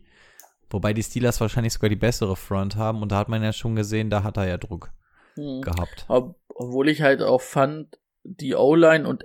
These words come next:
Speaker 2: auch er gegen die Browns zum Beispiel, die ja auch eine sehr gute Front haben mit Myles Garrett, deutlich besser aussah.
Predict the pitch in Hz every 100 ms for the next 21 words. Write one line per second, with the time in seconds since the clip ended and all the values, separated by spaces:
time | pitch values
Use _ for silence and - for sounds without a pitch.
0 | - 123 - 120 147 143 139 135 131 127
1 | - 135 131 196 - 196 165 170 135 123
2 | 131 143 175 165 180 175 180 165 165 165
3 | 170 160 170 170 165 165 127 147 151 151
4 | - 143 147 180 - - - - - _
5 | _ - 147 143 - 151 139 - 123 -
6 | 127 120